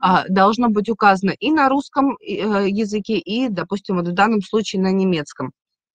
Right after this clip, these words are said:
Э, это важно, и, э, мы это стараемся, э, блюсти со всеми книгами, которые,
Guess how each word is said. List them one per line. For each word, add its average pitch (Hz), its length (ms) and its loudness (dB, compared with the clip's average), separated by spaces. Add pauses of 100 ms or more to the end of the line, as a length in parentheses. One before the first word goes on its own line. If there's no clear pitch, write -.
(360)
Э, 165 240 -2
это 214 260 -4
важно, 240 520 2
и, 196 340 0
э, 175 460 2
мы 208 220 0
это 180 460 0
стараемся, 190 720 0
э, 151 440 -8
блюсти 170 680 -4
со 180 160 -2
всеми 180 280 -4
книгами, 240 420 -2
которые, 190 380 -2